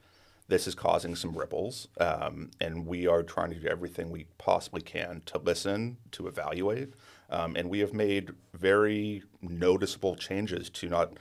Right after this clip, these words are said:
to our design, um, based off of the comments we've received from the, the few public hearings we've had, based off comments we've, we received from the city.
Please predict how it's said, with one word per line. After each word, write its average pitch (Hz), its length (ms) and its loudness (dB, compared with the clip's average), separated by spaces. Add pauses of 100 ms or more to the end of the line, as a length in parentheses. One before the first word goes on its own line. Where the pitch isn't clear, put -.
(300)
to - 100 4
our 95 80 10
design, 92 760 4
um, 85 560 -2
based 113 260 2
off 82 280 6
of 85 520 4 (280)
the 87 840 -6
comments 95 440 2
we've 87 180 -4
received 82 420 -10
from 82 460 -6 (600)
the, 78 280 0
the 85 120 0
few 85 220 -6
public 85 320 -2
hearings 85 320 -6
we've 90 160 -6
had, 82 320 -2
based 82 240 -4
off 85 100 -2
comments 85 300 -6
we've, 82 260 -12
we 87 120 -6
received 87 320 -6
from 95 120 -6
the 95 80 -6
city. - 320 -4